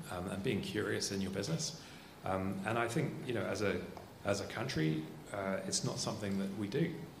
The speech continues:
Um, you know, and we have this number eight wire, um, you know, innovation myth. But in reality, if you, if you, you know, go into many businesses in, in, in Aotearoa and say, "Well, where's your innovation portfolio?" Um,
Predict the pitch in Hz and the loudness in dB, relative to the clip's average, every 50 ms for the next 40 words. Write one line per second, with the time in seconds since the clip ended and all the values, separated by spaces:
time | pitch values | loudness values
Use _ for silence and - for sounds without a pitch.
0 | - 104 104 98 95 92 92 92 - - - - - - - - - - - - | -8 -6 -4 -4 -4 -4 -4 -6 -8 -10 -12 -14 -14 -14 -14 -14 -14 -14 -10 -6
1 | 98 95 92 95 107 113 107 104 101 98 101 101 123 101 110 95 - - - - | -6 -4 -4 -4 -4 -2 -2 0 0 2 2 2 2 4 4 4 4 4 2 2
2 | - - - - - - - - - 113 117 120 117 110 104 107 - 98 98 104 | -2 -4 -6 -8 -10 -10 -10 -4 0 2 4 6 8 8 8 6 6 6 8 8
3 | 98 95 95 90 92 - - - - - - - - - - - - - - - | 8 8 8 6 2 0 -4 -6 -8 -8 -8 -8 -6 -8 -8 -10 -12 -14 -14 -8
4 | - 110 95 92 90 87 87 85 85 85 - - - - - - - - - - | -4 0 2 2 2 4 2 2 2 0 -4 -10 -14 -14 -14 -14 -12 -12 -8 -6
5 | - 101 92 92 - 104 104 101 - 101 101 - - 98 90 95 104 107 - - | -4 -2 -2 -2 -2 0 0 2 4 4 4 4 4 2 4 6 6 6 6 4
6 | - - - - - - - - - - - - - - - 120 131 139 160 160 | 0 -2 -2 -4 -6 -10 -12 -14 -14 -16 -16 -16 -2 0 4 6 6 8 10 10
7 | 135 123 101 107 135 147 131 110 107 98 98 98 98 - - 117 110 107 - - | 10 10 8 8 6 4 4 4 2 2 0 -2 -2 -2 0 0 0 0 0 -2
8 | - - - 123 120 110 110 110 - - 127 120 104 104 120 123 117 110 107 110 | -4 -4 -2 0 0 0 0 -2 -4 -4 -4 -2 0 2 4 4 2 2 0 0
9 | 104 104 117 147 160 - 113 107 - - - - 101 95 - 104 - - - - | 2 2 2 2 4 4 2 2 2 0 -2 -2 -2 -2 -2 -2 -4 -6 -6 -2
10 | 104 104 101 98 98 98 - - 107 104 104 101 - 98 107 135 139 110 104 107 | -2 0 2 2 0 0 -2 -2 0 0 0 0 0 2 4 6 6 6 6 4
11 | 101 104 - - 107 101 98 98 98 - - - - - - - - - 117 117 | 2 0 2 4 4 4 4 2 0 -4 -8 -10 -12 -14 -16 -14 -2 0 2 2
12 | 110 110 - - - - - - 120 120 123 120 120 110 113 113 104 110 113 - | 2 2 -2 -2 -4 -4 -2 0 2 2 4 4 4 4 4 4 4 2 2 2
13 | - - - 107 - - - 82 85 - - - - - - - - - - - | 2 2 0 0 0 2 4 4 4 2 0 -4 -6 -8 -10 -14 -16 -16 -16 -16
14 | - - - - - - - - 104 101 92 92 | -16 -16 -16 -16 -16 -12 -6 -2 0 0 0 0